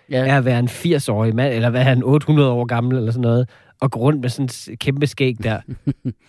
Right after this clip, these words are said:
Speaker 1: Okay.
Speaker 2: Og aldrig lade det se en kamp, og det ser så perfekt ud.
Speaker 1: Mm, ja, okay. Men, men, <clears throat> okay, kan, kan, hva-, har du en sidste, en
Speaker 2: Okay,
Speaker 1: sidste
Speaker 2: ja,
Speaker 1: ting?
Speaker 2: skæg skaber bare en træls personlighed.
Speaker 1: Mm.
Speaker 2: Jeg kan bare mærke det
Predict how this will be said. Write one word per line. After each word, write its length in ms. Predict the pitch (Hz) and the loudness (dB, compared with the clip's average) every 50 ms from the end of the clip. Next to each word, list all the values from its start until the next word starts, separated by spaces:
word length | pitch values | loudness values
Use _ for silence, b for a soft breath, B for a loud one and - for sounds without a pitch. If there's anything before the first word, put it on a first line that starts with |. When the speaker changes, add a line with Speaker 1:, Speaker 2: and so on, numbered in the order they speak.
| b b b b b b b - 139 | b b b b b b b -4 -2
Speaker 1:
Okay. 360 | 127 123 117 104 104 98 98 | -2 -2 -2 -4 -8 -6 -4
Speaker 2:
Og 160 | 127 - - 127 | -4 -2 0 0
aldrig 280 | 151 156 - 151 131 | 0 0 2 2 2
lade 120 | 117 113 107 | 2 0 -2
det 120 | 110 113 | -2 -4
se 140 | - - 139 | -2 -2 -2
en 120 | 123 113 | 0 0
kamp, 300 | 107 - 113 120 123 - - | -2 -2 -2 -2 -2 -4 -6
og 120 | 107 113 104 | -8 -4 -4
det 100 | 107 - | -2 -2
ser 140 | 131 120 | 0 -2
så 160 | 110 - 123 117 | 0 0 0 0
perfekt 380 | 113 110 95 110 107 101 - | 0 0 0 -2 -4 -4 -4
ud. 140 | 104 101 - - - _ - | -4 -6 -6 -6 -12 _ -4
Speaker 1:
Mm, 360 | 131 131 123 113 101 92 95 120 - - | -2 0 0 0 -2 -4 -8 -12 -10 -8
ja, 180 | 113 107 101 98 107 - | -6 -6 -6 -6 -8 -6
okay. 360 | 107 110 101 - 92 92 90 B B B B B | -6 -6 -6 -6 -10 -12 -12 B B B B B
Men, 140 | - 123 131 - - | -4 -4 -4 -4 -6
men, 140 | 160 147 147 - _ _ _ _ 160 | -8 -8 -8 -10 _ _ _ _ -6
<clears throat> 320 | 185 175 165 135 104 95 - _ - | -2 -2 0 0 -2 -4 -8 _ -6
okay, 280 | 123 - - 95 87 | -6 -6 -6 -10 -10
kan, 140 | - - 92 - - | -10 -12 -16 -14 -8
kan, 160 | - 135 120 - - | -6 -6 -6 -6 -8
hva-, 440 | 104 117 - _ 113 - - _ _ | -12 -14 -12 _ -14 -14 -14 _ _
har 160 | - 120 147 | -4 -2 -2
du 80 | 143 143 | -2 0
en 80 | 139 127 | -2 -4
sidste, 560 | - 170 170 - - 110 104 95 92 90 90 | -2 -4 -4 -4 -4 -4 -4 -4 -4 -4 -2
en 60 | 95 | -2
Speaker 2:
Okay, 180 | 127 120 120 107 | -2 0 0 0
Speaker 1:
sidste 140 | 92 - | 0 2
Speaker 2:
ja, 60 | 135 131 | 2 2
Speaker 1:
ting? 160 | 127 117 - | 0 0 -4
Speaker 2:
skæg 340 | - - - 180 170 151 - | -10 -2 0 0 0 0 -4
skaber 340 | - - 160 143 123 120 | -4 -2 0 0 0 0
bare 120 | 101 110 113 | -2 -2 -2
en 80 | 110 | -2
træls 280 | 110 - - 113 117 110 | -4 -4 -4 -4 -4 -2
personlighed. 600 | - 117 104 - 110 104 92 90 90 92 90 - - _ _ _ | -4 -4 -2 -2 -2 -4 -4 -4 -4 -4 -6 -6 -10 _ _ _
Speaker 1:
Mm. 160 | - 104 101 95 | -12 -10 -4 -2
Speaker 2:
Jeg 80 | - 175 | -2 -2
kan 100 | - 180 | 0 -2
bare 120 | 190 196 | -2 -2
mærke 280 | 202 190 196 247 - - - | 0 0 0 -2 -2 -6 -8
det 160 | 117 104 110 | -6 -6 -6